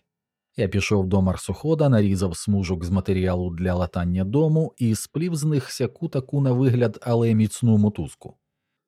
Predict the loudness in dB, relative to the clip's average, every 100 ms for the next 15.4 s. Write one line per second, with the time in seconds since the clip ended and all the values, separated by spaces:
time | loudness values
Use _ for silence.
0 | _ -2 2 4 2 2 0 0 0 0
1 | 2 4 4 2 -2 -4 -4 0 0 0
2 | -2 0 0 0 2 0 0 -4 -4 -8
3 | -14 -18 _ -2 0 0 -2 -6 -4 -4
4 | -2 -2 -2 -2 -4 -4 -4 -6 -8 -18
5 | -20 _ _ _ _ _ _ _ _ _
6 | _ _ _ -4 -2 0 2 4 4 4
7 | 4 4 4 2 2 0 0 -2 0 0
8 | 2 0 2 2 0 0 2 2 2 0
9 | 0 2 2 2 -2 -6 -8 -10 -10 -12
10 | -14 _ 0 2 2 0 0 0 2 4
11 | 4 2 2 -2 -4 -4 -2 0 0 0
12 | 0 0 0 0 -4 -4 -6 0 2 2
13 | 2 0 -4 -4 -2 -2 -2 -2 -2 -2
14 | 0 2 4 2 2 0 2 2 2 -2
15 | -8 -8 -12